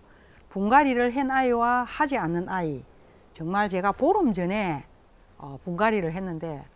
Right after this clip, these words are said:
아, 이 꽃들이 차이가 많이 난다는 것을 제가 알 수가 있었어요. 자, 그럼 오늘은 이 아이를 한번 제가 분갈이를, 어, 해보겠는데,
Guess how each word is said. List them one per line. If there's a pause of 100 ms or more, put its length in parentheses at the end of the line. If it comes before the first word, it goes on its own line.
(360)
아,
이
꽃들이 (580)
차이가
많이
난다는
것을
제가
알
수가
있었어요. (460)
자,
그럼
오늘은
이
아이를
한번
제가
분갈이를,
어,
해보겠는데,